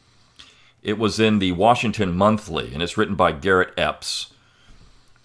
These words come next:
And the title is "The Supreme Court and the Originalist Fallacy." Now, Epps is not in favor of originalism, but again, uh, there is no originalist fallacy, and I think he doesn't really understand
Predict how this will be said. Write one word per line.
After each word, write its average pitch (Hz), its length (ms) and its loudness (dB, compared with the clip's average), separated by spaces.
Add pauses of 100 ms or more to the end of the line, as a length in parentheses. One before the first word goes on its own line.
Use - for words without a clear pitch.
(240)
And 110 160 2
the 117 80 -2
title 165 320 2
is 113 100 4
"The 107 80 -4
Supreme 156 400 -2
Court 120 300 2
and 101 100 0
the 101 80 2
Originalist 90 600 -2
Fallacy." 147 760 0 (680)
Now, 110 300 2 (1400)
Epps 131 320 0
is 107 220 -4
not 101 160 4
in 92 80 -6
favor 82 380 -2
of 73 100 -4
originalism, 101 640 0 (720)
but 117 220 2
again, 107 580 2 (760)
uh, 80 240 -4
there 110 160 4
is 160 160 2
no 143 100 2
originalist 101 640 2
fallacy, 104 640 2
and 73 80 -6
I 85 80 -4
think 104 240 -4
he 101 160 -6
doesn't 107 420 0
really 101 300 2
understand 80 880 -8